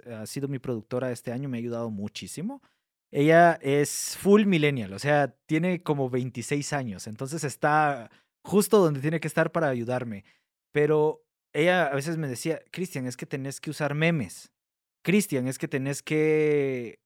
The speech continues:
eh, es-, esta canción está trending". Y yo no quiero.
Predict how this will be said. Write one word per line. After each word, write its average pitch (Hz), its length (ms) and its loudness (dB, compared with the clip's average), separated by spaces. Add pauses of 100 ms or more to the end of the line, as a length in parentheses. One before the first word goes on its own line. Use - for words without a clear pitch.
(220)
eh, 123 160 -14
es-, 151 320 -4
esta 170 240 -2
canción 170 640 -2
está 151 180 -4
trending". 139 580 0 (720)
Y - 100 -14
yo 110 180 -14
no 147 180 -16
quiero. 190 480 -16